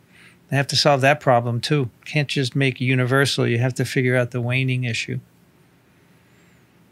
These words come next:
But, uh, if you remember the paper we did from Rafi Ahmed's group where,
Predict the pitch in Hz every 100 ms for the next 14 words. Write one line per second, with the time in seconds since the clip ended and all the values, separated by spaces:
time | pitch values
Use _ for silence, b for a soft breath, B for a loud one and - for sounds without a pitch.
0 | - - - 135 135 123 156 143 165 190
1 | 170 139 120 156 135 143 131 143 - 131
2 | 127 135 - 131 123 135 139 - 131 117
3 | 117 123 117 113